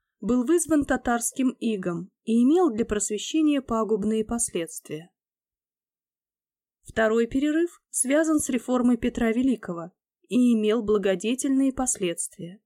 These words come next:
а именно уничтожение схоластической образованности и появление подлинной науки, сначала западноевропейской, потом и самостоятельной русской.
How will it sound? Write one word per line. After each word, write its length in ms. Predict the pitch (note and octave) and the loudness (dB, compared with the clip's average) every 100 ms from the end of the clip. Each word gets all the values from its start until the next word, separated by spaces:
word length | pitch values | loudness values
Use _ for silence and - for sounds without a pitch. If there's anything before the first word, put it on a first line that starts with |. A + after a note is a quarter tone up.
| - | -2
а 60 | A3+ | 2
именно 540 | C#4 D4 C#4 C4+ C4 | 4 6 6 4 2
уничтожение 880 | B3+ B3+ A#3+ - A#3 A3 A3+ G#3+ G3+ | 2 2 2 -2 -2 0 0 0 -4
схоластической 920 | - G3+ G3+ - G3+ F#3+ F#3 - F#3 | -4 -2 -2 -4 -8 -6 -6 -4 -6
образованности 1000 | - F3 F3+ F3 A#3+ F4 E4 D#4 D4 - | -6 -4 -4 -2 -2 0 2 2 0 -6
и 200 | C#4+ B3 | -6 -6
появление 580 | - C4 B3+ C#4 C4+ C4+ | -4 -4 -2 0 2 0
подлинной 680 | - A3+ G#3+ G3 G#3+ G#3+ G#3+ | -2 0 0 0 -2 0 -2
науки, 600 | G#3+ A3+ E3 - - C3 _ _ _ | -2 -2 -4 -8 -16 -18 _ _ _
сначала 560 | - B3 C4 F4 D#4 F#3+ | -8 -4 -2 0 0 0
западноевропейской, 1300 | E3+ E3+ F3 G3 G#3 A3+ A#3 D4+ D#4+ - - C#4+ - _ _ | -2 -6 -4 -2 -2 -2 -4 -2 0 -2 -4 -8 -10 _ _
потом 360 | - G3 D#4+ E4 - | -2 0 2 0 0
и 80 | A3+ | -4
самостоятельной 1200 | - G3 F#3 - E3+ F#3 F#3+ G3 G3 G3 G3 - | -2 -2 -4 -8 -6 -6 -6 -6 -6 -6 -8 -6
русской. 640 | F#3+ D3+ - - - G3 | -6 -4 -8 -12 -18 -20